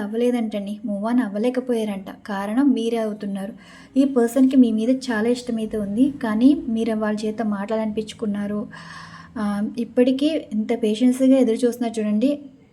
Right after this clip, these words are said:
అందుకే అంత ఇష్టం మీరంటే. మిమ్మల్ని హ్యాండిల్ చేయడం చాలా కష్టం, ఎందుకంటే ఇప్పుడు ఏది చెప్పినా మీరు వినే పొజిషన్లో ఉన్నారు, వాళ్ళు ఏం అడగరు. మీ ప్రేమకి ఇప్పుడు face to face మాట్లాడడానికి కూడా అంత ధైర్యం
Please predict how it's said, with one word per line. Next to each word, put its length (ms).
అందుకే 340
అంత 220
ఇష్టం 320
మీరంటే. 440
మిమ్మల్ని 420
హ్యాండిల్ 340
చేయడం 300
చాలా 180
కష్టం, 340
ఎందుకంటే 540
ఇప్పుడు 200
ఏది 200
చెప్పినా 260
మీరు 200
వినే 180
పొజిషన్లో 540
ఉన్నారు, 320
వాళ్ళు 260
ఏం 200
అడగరు. 340
మీ 80
ప్రేమకి 500
ఇప్పుడు 240
face 220
to 100
face 160
మాట్లాడడానికి 560
కూడా 160
అంత 160
ధైర్యం 240